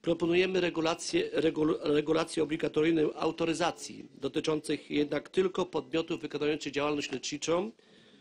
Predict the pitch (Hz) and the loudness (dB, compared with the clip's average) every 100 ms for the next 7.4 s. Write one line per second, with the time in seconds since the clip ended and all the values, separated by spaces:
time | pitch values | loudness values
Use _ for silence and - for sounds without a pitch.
0 | _ _ - 160 156 185 175 165 160 147 | _ _ 0 4 6 4 2 0 2 2
1 | 165 165 165 180 - - 175 165 110 110 | 4 4 4 2 0 -4 -4 -2 -2 -2
2 | 135 165 165 151 156 170 180 180 143 147 | -4 -2 0 2 2 4 2 2 0 2
3 | 143 165 165 - 151 147 139 117 127 160 | 2 0 -2 -4 -2 0 0 0 0 0
4 | - _ _ _ _ - _ _ _ - | -4 _ _ _ _ -20 _ _ _ 0
5 | 170 185 175 170 170 175 165 175 175 165 | 2 2 0 -2 0 -2 -2 0 2 2
6 | 165 190 - 160 - - 143 135 113 - | 2 0 0 -2 -2 -12 -8 -2 -2 -2
7 | - 143 135 | -6 -4 -4